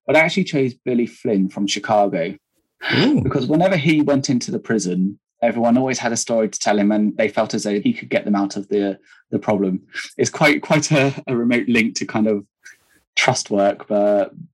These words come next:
Speaker 1: but I think he was, he was someone that I thought, "Actually, you know, you know what? He's a good lawyer of sorts, and I want to be <laughs> like that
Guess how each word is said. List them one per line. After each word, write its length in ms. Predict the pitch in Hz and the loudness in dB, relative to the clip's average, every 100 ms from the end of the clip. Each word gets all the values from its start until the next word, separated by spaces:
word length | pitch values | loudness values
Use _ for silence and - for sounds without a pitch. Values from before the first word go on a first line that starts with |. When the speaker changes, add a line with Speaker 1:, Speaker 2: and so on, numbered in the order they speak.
| - | -2
Speaker 1:
but 100 | 127 | 0
I 60 | |
think 240 | 127 151 - | 2 2 2
he 240 | 139 127 | 0 0
was, 560 | 117 113 110 - - - | 2 2 2 -2 -6 -8
he 180 | - 127 | -2 0
was 160 | 110 | 0
someone 200 | 127 117 | 0 2
that 140 | 110 107 | 2 0
I 80 | 104 | -2
thought, 460 | 107 104 104 - - _ - - _ 117 | -2 -2 -2 -6 -16 _ -16 -16 _ -2
"Actually, 260 | 107 120 | 0 2
you 100 | 117 | 4
know, 140 | 120 131 - | 2 0 0
you 80 | |
know 100 | 135 | 0
what? 280 | 113 95 98 - _ | 2 2 0 -6 _
He's 360 | 123 127 - - 123 | -2 0 0 -4 -6
a 60 | |
good 220 | 117 160 | -2 -2
lawyer 320 | 104 101 101 - _ _ _ - - _ | 0 2 2 0 _ _ _ -18 -18 _
of 120 | 101 | -4
sorts, 600 | - 101 104 - - - - _ | 0 0 -2 -2 -4 -4 -12 _
and 280 | 120 113 110 - | 2 4 2 0
I 140 | 110 | -2
want 240 | 113 120 120 | 0 0 0
to 80 | |
be 100 | 143 | 0
<laughs> 140 | 139 160 | 2 2
like 140 | 139 | 2
that 280 | 123 - - | 0 -2 -6